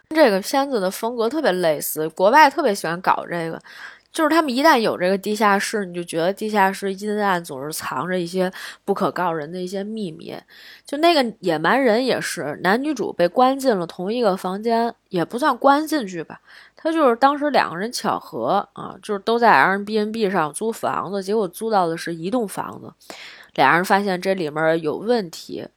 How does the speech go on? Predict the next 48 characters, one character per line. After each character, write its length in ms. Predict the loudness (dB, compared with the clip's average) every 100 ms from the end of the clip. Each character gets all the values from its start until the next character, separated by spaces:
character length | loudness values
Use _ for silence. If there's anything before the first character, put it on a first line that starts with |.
| _ _
后 160 | 8
来 140 | 10 10
发 220 | 8 2
现， 160 | 2 0
哦， 480 | 0 -2 -6 -6 -8
就 140 | -10
是 220 | -4 -2 -2
还 180 | 0 0
有 140 | 0
什 60 | -2
么 100 | -10
地 140 | -2
下 180 | 0 0
隧 200 | 0 -2
道， 300 | 0 -2 -4 _ -10
甚 260 | 0 0
至 100 | 0
是 160 | -6 -4
说 140 | -4
地 160 | -2 -2
下 180 | 0 0
隧 160 | -2
道 180 | 0 0
里 140 | -2 -8
面 260 | -8 -8 -8 -16 -18 -18 -6
还 180 | -2
有 260 | 0 0 -2
很 220 | -4 -6
多 160 | -4 0
的 180 | 2 0
一 140 | -4
些 240 | -2 -2
被 180 | -2 -2
囚 300 | -2 -2 -4
禁 180 | -4 -6
的 140 | -6
人 440 | -6 -6 -6 -6 -8 _ -20 -20 _
啊， 240 | -2 -2
有 220 | -2 -4 -4
一 40 |
些 160 | -4 -4
其 200 | -2 -2
实 120 | -4
是 220 | -4 -4
那 120 | -4
种 160 | -4 -8
疯 480 | -10 -6 -4 -4 -4
子， 260 | -4 -4